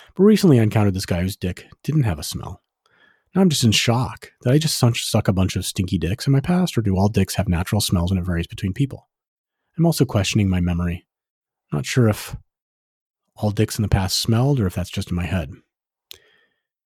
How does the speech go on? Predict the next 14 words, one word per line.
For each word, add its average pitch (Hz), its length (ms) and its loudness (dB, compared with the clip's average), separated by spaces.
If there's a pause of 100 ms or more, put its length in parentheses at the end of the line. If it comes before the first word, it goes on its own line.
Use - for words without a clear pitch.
(300)
Okay, - 300 -8 (140)
so 110 160 0
somebody 92 260 0
says, 78 380 -6
like, 78 140 -10
he - 140 -12
probably 76 220 -12
bathed 85 420 -6
recently. 113 380 2
I 98 40 2
think - 140 -2
that's - 180 -6
generally 85 420 0
right. 82 320 -2